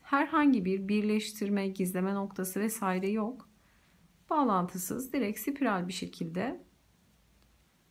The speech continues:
örerek devam ediyoruz. Bu şekilde beremizi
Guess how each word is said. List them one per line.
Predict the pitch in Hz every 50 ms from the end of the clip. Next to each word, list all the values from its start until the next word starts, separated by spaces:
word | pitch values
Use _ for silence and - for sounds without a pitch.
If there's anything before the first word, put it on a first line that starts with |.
| _ _ _ _ _ _
örerek | - 330 330 285 240 226 233 262 262 - - - _ _ _ _ _ _ _ _ _
devam | - 101 95 - 87 87 87
ediyoruz. | 87 - - - - - - - -
Bu | 480
şekilde | 480 - - 277 277 - - - 185 190 - 392 - - - _ _ _ _ _ _ _ _ _ _ _ _ _ _ _ _ _ _ _ _ _
beremizi | - 339 330 302 247 214 196 185 190 202 190 196 240 285 - -